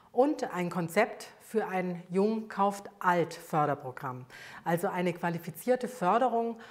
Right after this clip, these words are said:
von Bestandsnutzung und Sanierung in Verbindung mit Eigentumsförderung junger Familien. Außerdem sollen Planungs- und Genehmigungsverfahren durch mehr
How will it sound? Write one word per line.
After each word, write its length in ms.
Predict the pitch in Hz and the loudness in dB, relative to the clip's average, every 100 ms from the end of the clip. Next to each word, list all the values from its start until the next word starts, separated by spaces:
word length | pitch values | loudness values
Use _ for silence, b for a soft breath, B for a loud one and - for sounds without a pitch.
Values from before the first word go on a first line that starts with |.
| B - | B -2
von 240 | 190 175 | -2 0
Bestandsnutzung 1080 | 160 - 180 262 - 214 214 - 202 202 196 B - | -4 0 2 2 0 0 0 0 -2 -2 -8 B -6
und 140 | 165 | -4
Sanierung 800 | 160 151 156 202 208 202 202 202 - | -2 0 4 4 4 2 2 -4 -8
in 140 | - 160 | -8 -4
Verbindung 720 | 160 165 170 175 180 180 175 | -4 0 0 2 0 -2 -6
mit 200 | 165 165 | -8 -6
Eigentumsförderung 1040 | 156 165 170 165 160 160 147 151 156 170 165 B B - | -4 -4 -2 -4 -4 -6 -6 -4 -6 -6 -10 B B -10
junger 380 | 160 147 147 151 156 | -6 -4 -4 -6 -6
Familien. 480 | 185 165 131 131 135 - - - - - - - - B B B B B | -4 -4 -4 -10 -16 -20 -20 -20 -20 -20 -20 -20 -20 B B B B B
Außerdem 460 | 233 269 254 214 208 | 4 6 6 4 4
sollen 340 | 190 170 156 160 | 2 2 0 0
Planungs- 600 | 175 180 208 202 196 190 | 4 4 4 2 0 -4
und 160 | 170 | -6
Genehmigungsverfahren 1120 | 156 160 190 254 240 240 240 208 208 190 196 | -2 2 2 2 0 0 -2 0 2 4 2
durch 200 | 175 165 | 0 -2
mehr 340 | 170 170 160 | -2 0 2